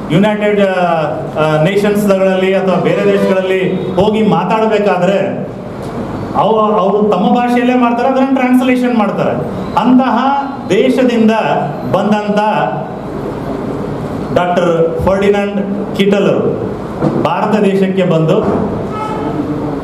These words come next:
ಅದು ಕರ್ನಾಟಕದಲ್ಲಿ, ಕರ್ನಾಟಕದಲ್ಲಿಯೇ ನಮ್ಮ ಭಾಷೆ ಇರುವುದು ಕನ್ನಡ. ಈ ಕನ್ನಡದಲ್ಲಿ ತಮ್ಮ ಸಂಪೂರ್ಣ ಆಸಕ್ತಿಯನ್ನು ಹೊಂದಿ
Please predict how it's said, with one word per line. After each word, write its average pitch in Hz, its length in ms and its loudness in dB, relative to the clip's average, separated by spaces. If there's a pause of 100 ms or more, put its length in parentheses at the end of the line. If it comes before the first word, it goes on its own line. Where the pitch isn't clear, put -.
(600)
ಅದು 240 520 0
ಕರ್ನಾಟಕದಲ್ಲಿ, 214 1080 0 (1600)
ಕರ್ನಾಟಕದಲ್ಲಿಯೇ 240 840 2
ನಮ್ಮ 247 300 2 (840)
ಭಾಷೆ 196 280 2
ಇರುವುದು 190 720 2 (580)
ಕನ್ನಡ. 196 320 2 (1000)
ಈ 247 340 4
ಕನ್ನಡದಲ್ಲಿ 247 720 4
ತಮ್ಮ 214 520 2
ಸಂಪೂರ್ಣ 214 540 2
ಆಸಕ್ತಿಯನ್ನು 226 760 2
ಹೊಂದಿ 185 600 0